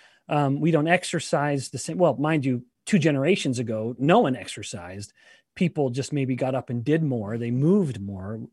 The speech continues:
Um, but even still, we see that people that, so exercise is helpful, but it's not the missing link. Um, it is all about the food we eat. And I think <clears throat>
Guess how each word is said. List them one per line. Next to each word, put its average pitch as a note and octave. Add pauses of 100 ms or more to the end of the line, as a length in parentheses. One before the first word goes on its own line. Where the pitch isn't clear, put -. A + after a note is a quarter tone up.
(120)
Um, A#2+ (360)
but -
even E4+
still, E3+ (320)
we F3+
see B3+
that F3+
people G#3+
that, D#3
so -
exercise A#3
is D#3
helpful, G3
but D3+
it's D3+
not E3+
the C#3+
missing C3
link. B2 (340)
Um, C#3+
it E3
is C#3+
all D#3
about C#3
the C3+
food C#3
we C3
eat. C3 (340)
And D#3
I G3+
think D#3+
<clears throat> D3+